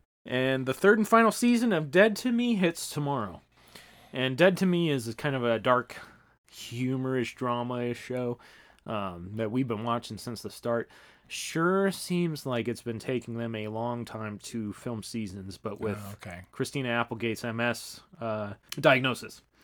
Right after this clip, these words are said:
Speaker 2: Yeah.
Speaker 1: Yeah. Uh, now I understand why.
Speaker 2: Hmm.
Speaker 1: So I like her.
Speaker 2: Yeah.
Speaker 1: I've liked her ever since Married with Children. Uh, I'm definitely gonna watch it.
Speaker 2: Cool.
Speaker 1: Uh, I just wanna see how that story ends 'cause it's kinda interesting.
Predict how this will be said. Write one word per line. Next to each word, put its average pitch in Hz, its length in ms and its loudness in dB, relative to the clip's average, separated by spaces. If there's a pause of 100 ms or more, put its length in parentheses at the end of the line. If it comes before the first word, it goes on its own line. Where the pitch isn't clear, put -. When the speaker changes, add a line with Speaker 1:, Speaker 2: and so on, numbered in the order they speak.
Speaker 2:
Yeah. 85 160 -12 (260)
Speaker 1:
Yeah. 107 140 -6 (480)
Uh, 113 260 -2 (580)
now 160 240 6
I 139 60 4
understand 117 420 -4
why. 87 140 -14 (280)
Speaker 2:
Hmm. 85 140 -10
Speaker 1:
So 123 400 0 (240)
I 147 60 6
like 147 220 8
her. 143 260 0 (320)
Speaker 2:
Yeah. 80 160 -12 (160)
Speaker 1:
I've 120 160 -4
liked 123 200 2
her 123 100 0
ever 117 140 -2
since 120 260 -10
Married 117 240 -6
with 113 120 -10
Children. 113 420 -12 (440)
Uh, 101 380 -8 (180)
I'm 160 100 -2
definitely 131 260 0
gonna 110 120 -6
watch 92 240 -10
it. - 80 -18 (280)
Speaker 2:
Cool. 95 240 -14
Speaker 1:
Uh, 107 260 0
I 107 80 -4
just 117 200 -8
wanna 113 140 -2
see 117 140 -6
how 123 140 -4
that - 140 -2
story 120 320 -6
ends 113 160 -8
'cause 110 180 -10
it's 107 100 -12
kinda 139 220 -6
interesting. 117 540 -6